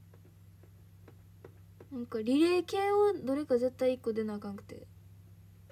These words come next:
なんか、何？障害物競争とか、普通の五百、五十メートル、百メートル、二百メートル、男女混合みたいな、いっぱいあるねん。それに出なあかんから。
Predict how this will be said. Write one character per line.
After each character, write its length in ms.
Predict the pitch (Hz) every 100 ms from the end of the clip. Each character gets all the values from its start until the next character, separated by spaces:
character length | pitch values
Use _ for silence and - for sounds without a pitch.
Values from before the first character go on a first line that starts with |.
| - - - - - -
な 80 | 247
ん 20 |
か、 140 | 226 240 - - - - - - - - - - - - - - - - -
何？ 440 | 262 226 220 226
障 220 | - 320
害 100 | 311 302
物 240 | 294 -
競 160 | 311 269
争 240 | 247 226
と 140 | 214
か、 460 | 214 214 214 208 208 - - - - - - - - - - - - - - - -
普 120 | - -
通 200 | 247 254
の 240 | 254 247 -
五 100 | 233
百、 160 | 247 220
五 140 | 254
十 180 | 254 294
メ 180 | 330 339
ー 40 |
ト 140 | -
ル、 100 | 247 254
百 260 | 247 247
メ 140 | 262 285
ー 60 |
ト 120 | 254 226
ル、 160 | 233
二 180 | 220 247
百 220 | 254 247
メ 120 | 277
ー 60 | 269
ト 140 | -
ル、 340 | 214 220 214 226 - - - - - - 233
男 220 | 254 262
女 120 | 226
混 260 | 226 220 220
合 180 | 220
み 100 | 208
た 120 | 202 180
い 20 |
な、 60 | 180
い 80 | 220
っ 20 |
ぱ 160 | 240
い 20 | 269
あ 40 | 214
る 100 | 202
ね 120 | 185
ん。 100 | 196 -
そ 120 | -
れ 120 | 294
に 120 | 277
出 120 | 262 254
な 100 | 208
あ 40 |
か 100 | 202
ん 60 | 196
か 100 |
ら。 80 | 190